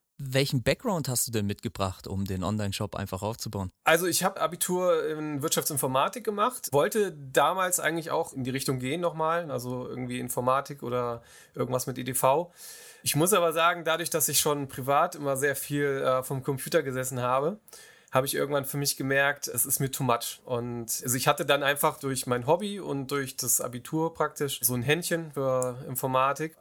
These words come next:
Speaker 2: hab dann aber, äh, für mich ja für ein Studium der Politik- und Wirtschaftswissenschaften entschieden. Aber daher hatte ich so ein bisschen technisches Know-how, dass ich das dann einfach umsetzen konnte, ne?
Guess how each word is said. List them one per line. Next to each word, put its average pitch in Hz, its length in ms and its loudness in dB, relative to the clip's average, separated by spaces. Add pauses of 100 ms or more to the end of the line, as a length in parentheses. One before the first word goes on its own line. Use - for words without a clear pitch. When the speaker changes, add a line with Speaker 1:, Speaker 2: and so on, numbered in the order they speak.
Speaker 2:
hab 127 240 0
dann 143 180 6
aber, 127 920 0
äh, - 40 -14
für - 160 -2
mich 127 200 -4
ja 123 180 2
für - 160 -8
ein 123 100 -2
Studium 131 400 -4
der 123 120 -2
Politik- 123 400 -6
und 120 100 -6
Wirtschaftswissenschaften 147 840 -2
entschieden. 139 400 -6 (260)
Aber 123 440 2
daher 131 300 4
hatte 131 160 0
ich 117 60 -2
so - 80 0
ein 117 80 -2
bisschen 123 340 2
technisches 127 440 -2
Know-how, 123 420 2
dass 120 180 -6
ich 110 140 -8
das 120 160 0
dann 120 140 -2
einfach 117 240 -4
umsetzen 117 420 -6
konnte, 107 320 -6
ne? 117 180 -8